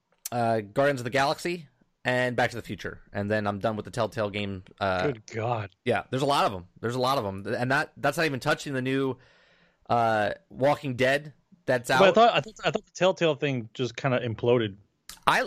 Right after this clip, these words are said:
Speaker 1: I like it. It's a choose your own adventure. Uh, you can tell the way they've, they've progressed the games, each one they make, and make a little bit better, they, like, there's a certain style, like,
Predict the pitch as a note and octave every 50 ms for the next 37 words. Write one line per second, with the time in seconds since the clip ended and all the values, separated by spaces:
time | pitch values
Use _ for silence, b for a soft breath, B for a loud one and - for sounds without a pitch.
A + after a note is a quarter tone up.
0 | - _ - E3+ G#3+ C4 A#3+ G#3 G#3+ G3+ - C#3+ A#2+ A#2+ D#3 - - - C4 B3+
1 | A#3 B3 A#3 G3+ G3 F#3 E3+ A#2+ A#2+ C3 B2+ A#2+ - - D3+ D#3 D#3+ - b b
2 | b b b b b b b b - C#3 C#3+ D3 D3 D#3 E3 - G3 F3+ - G#3
3 | G#3 A3+ G#3+ G3+ G3 G3 E3 F3 E3 D#3 C3+ B2 B2 - - D#3 D3+ C#3+ C3 A#2+
4 | _ _ _ - - D3+ A#2 A2 A#2+ C3+ C#3+ D3 - - - - B2 B2+ A#2 G#2+
5 | A#2 A#2 A#2+ B2+ C#3 C#3+ A#2+ - - C#3 C#3+ - - D#3+ D3 C3 A#2 A2 A2 A2+
6 | A#2+ C3+ C#3 A2+ A2+ A#2 A#2 A#2 A2+ A2 G#2 F2+ D#2+ G#2 G2+ G#2+ B2+ C#3+ D3+ -
7 | _ _ _ _ _ _ _ _ - - B2 A#2 A#2 A#2 A2+ A2 A2 A2 - _
8 | _ _ _ _ _ _ _ _ _ _ _ _ - - - - A#2 A#2+ A#2 A2+
9 | - _ - - _ _ _ - C3+ B2 B2+ A#2+ - - - - A3 F3 D#3 C#3
10 | - - - C3 C3 B2+ A#2+ A2 G#2+ G#2+ G#2 - _